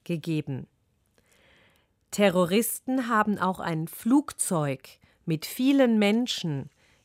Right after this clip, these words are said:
in das Land Somalia entführt. Helmut Schmidt hat als Bundeskanzler entschieden, die Polizei soll das Flugzeug stürmen.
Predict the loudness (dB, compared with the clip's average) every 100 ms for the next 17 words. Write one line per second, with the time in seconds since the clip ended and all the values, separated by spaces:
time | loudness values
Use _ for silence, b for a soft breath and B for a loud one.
0 | _ -2 0 0 0 0 0 0 -4 -4
1 | -2 0 4 4 4 2 0 -2 -2 -6
2 | -6 -6 -8 -8 -4 -4 -6 -12 -20 _
3 | _ _ _ _ _ _ b b b b
4 | b b -2 0 2 0 -2 -4 -2 -2
5 | -2 -8 _ _ 0 2 4 0 -12 -4
6 | -4 -4 -2 0 0 -2 -4 -2 0 0
7 | -2 -2 -2 -4 -4 -2 -2 0 -2 -2
8 | _ _ _ _ _ _ _ -6 -4 -2
9 | 0 0 0 0 0 2 2 0 -4 _
10 | -6 0 2 4 2 0 0 -2 -2 -2
11 | -4 -4 -4 -4 -8 2 6 6 4 -2
12 | -8